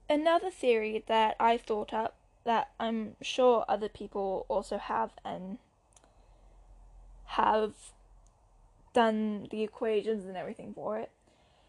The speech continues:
is if a, if a closed time-like curve is possible in a black hole,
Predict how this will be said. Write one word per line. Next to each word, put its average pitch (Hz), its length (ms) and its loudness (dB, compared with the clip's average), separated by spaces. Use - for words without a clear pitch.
is 269 280 2
if 302 400 2
a, 262 480 8
if 277 300 -2
a 294 100 2
closed 285 640 2
time-like 269 460 -4
curve 226 400 -2
is 269 280 6
possible - 880 -4
in 233 140 -2
a 220 80 -2
black 226 540 -4
hole, 233 520 2